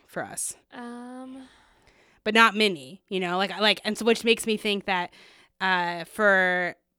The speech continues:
Speaker 1: before the podcast, I bet I wasn't reading very much translated literature, and that the books that I
Speaker 2: Yeah.
Speaker 1: most often think of, of classics are originally in English books, which is a flaw,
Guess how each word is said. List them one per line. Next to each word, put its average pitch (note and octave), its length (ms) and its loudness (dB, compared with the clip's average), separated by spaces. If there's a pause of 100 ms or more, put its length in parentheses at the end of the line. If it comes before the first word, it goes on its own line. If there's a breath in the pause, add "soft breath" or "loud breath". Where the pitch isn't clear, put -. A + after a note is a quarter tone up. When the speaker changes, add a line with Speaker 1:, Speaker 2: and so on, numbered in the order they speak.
Speaker 1:
before A#3+ 320 2
the A3+ 100 0
podcast, G3 680 0
I F#3 120 -4
bet F#3 260 0
I F3+ 80 -4
wasn't F3 320 -4
reading F3+ 320 -2
very E3+ 200 -4
much E3 260 -6
translated E3 500 -6
literature, E3 600 0
and G#3 140 0
that F3+ 200 0 (220 loud breath)
the G#3+ 100 0
books A3 260 2
that G3+ 140 0
I F#3 80 2
Speaker 2:
Yeah. G3 120 0
Speaker 1:
most B3 420 6
often G#3+ 440 2
think G#3+ 240 -2
of, G3 140 0
of F3+ 140 -6
classics G#3+ 580 0
are F#3+ 340 2
originally F#3 540 -4
in F3+ 80 -10
English F#3+ 320 -8
books, - 380 -2
which G3 140 -8
is F3+ 120 -8
a F3 180 -8
flaw, G3+ 540 -2